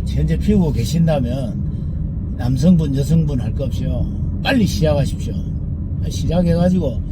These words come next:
또 실패하면 돼. 그런데 금년을 못 하시는 분의 특징이 뭐냐면요. 시작도 안 한다는 거죠. 예, 그런 사람 특별히 그래요. 시작도 안 합니다.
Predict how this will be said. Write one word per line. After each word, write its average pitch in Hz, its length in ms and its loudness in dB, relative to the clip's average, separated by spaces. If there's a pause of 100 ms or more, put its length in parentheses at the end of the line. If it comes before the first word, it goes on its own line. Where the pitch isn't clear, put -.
(280)
또 147 100 0
실패하면 185 540 2
돼. - 100 0 (180)
그런데 170 580 4 (220)
금년을 202 1300 4
못 - 200 2
하시는 180 360 6
분의 143 180 2
특징이 196 380 4
뭐냐면요. 127 640 2 (1300)
시작도 175 440 2
안 165 140 0
한다는 143 400 0
거죠. 147 220 -2 (1200)
예, 139 200 0
그런 175 220 4
사람 139 180 0
특별히 175 360 0
그래요. - 260 -2
시작도 180 500 0
안 160 100 -2
합니다. - 340 -2